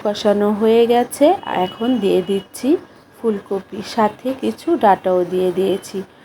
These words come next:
ফুলকপিটা খুব ফ্রেশ ছিল, ছোটোই, বেশি বড় না, তার মধ্যে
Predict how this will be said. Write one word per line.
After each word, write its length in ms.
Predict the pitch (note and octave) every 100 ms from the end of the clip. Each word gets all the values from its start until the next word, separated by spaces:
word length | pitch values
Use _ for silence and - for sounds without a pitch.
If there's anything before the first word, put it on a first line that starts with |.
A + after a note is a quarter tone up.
| - -
ফুলকপিটা 640 | A3+ A3 A#3 A3+ A3+ A#3+ B3
খুব 160 | - - -
ফ্রেশ 340 | G#3 G3 G3 -
ছিল, 260 | - G3+ F#3 F3+ - - - -
ছোটোই, 440 | A#3 A3+ B3 B3+ C#4+
বেশি 320 | F#3 - A3
বড় 240 | G3 F#3 F3 F3
না, 100 | E3+ - _ _ _
তার 200 | G#3 G3+ G3
মধ্যে 420 | G#3 G#3 F#3+